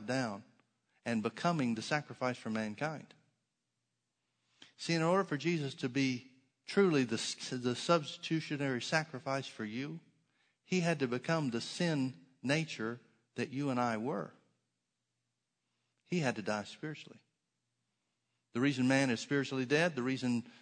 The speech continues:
the Bible says that we are dead in trespasses and sins and, uh, iniquities and sins, talking about before we were born again, the reason we were dead is because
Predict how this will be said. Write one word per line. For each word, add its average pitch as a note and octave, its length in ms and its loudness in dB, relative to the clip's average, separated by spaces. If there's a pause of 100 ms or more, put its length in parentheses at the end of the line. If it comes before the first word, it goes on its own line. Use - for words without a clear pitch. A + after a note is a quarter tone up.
(120)
the A2+ 60 -6
Bible C3+ 280 6
says C#3 260 2
that - 120 -4
we C3+ 160 2
are B2 80 4
dead D3 340 6
in C#3 120 2
trespasses D3+ 600 2
and C3+ 140 2
sins D#3 340 0
and, C#3+ 200 -2 (360)
uh, A#2 360 2 (240)
iniquities C#3+ 500 4
and A#2+ 100 0
sins, E3 400 -2 (1200)
talking C#3+ 220 2
about C3 200 4
before C3+ 360 2
we C3 120 2
were B2 60 2
born D3 300 2
again, D3+ 300 -2 (160)
the A#2 80 -4
reason C3 280 0
we B2+ 100 2
were B2 120 0
dead C3+ 260 2
is A#2 80 -6
because A#2+ 420 0